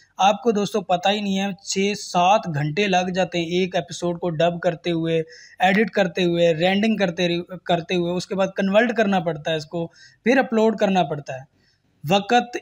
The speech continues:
इंटरनेट और सब कुछ ज़ाया हो जाता है। आपके लिए मेहनत करते हैं दोस्तों। आप काइंडली टून पीके पे मेरे चैनल को फॉलो भी करें,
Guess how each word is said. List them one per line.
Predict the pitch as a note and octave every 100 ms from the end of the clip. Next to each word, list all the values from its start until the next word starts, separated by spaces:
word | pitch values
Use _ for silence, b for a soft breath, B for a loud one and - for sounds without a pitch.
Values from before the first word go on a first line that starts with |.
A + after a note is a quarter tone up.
| -
इंटरनेट | G3 F#3 A3 A3 G#3 A#3+ -
और | G3 G3+ F#3 - _
सब | - - - A#3+
कुछ | A#3+ A#3
ज़ाया | F3+ F3 F#3
हो | F3+
जाता | E3 D3+ F3
है। |
आपके | F3 F3+ G3 C4
लिए | B3+ C4
मेहनत | G#3+ F#3 F3
करते | E3+ D3+ D#3
हैं |
दोस्तों। | D3 C#3 - C3 - b b b b -
आप | F#3+ A#3 A3
काइंडली | A3 G#3+ G3 G3+ F#3+ _ _ _ _ -
टून | G#3+ C4
पीके | C4 A#3+ A#3 G#3+
पे | -
मेरे | F#3+ F3+ G3
चैनल | G3 F#3+ F#3
को | G3+
फॉलो | F#3+ F3+ E3+ G3
भी | A3+
करें, | A#3 A3 A#3 B3+ -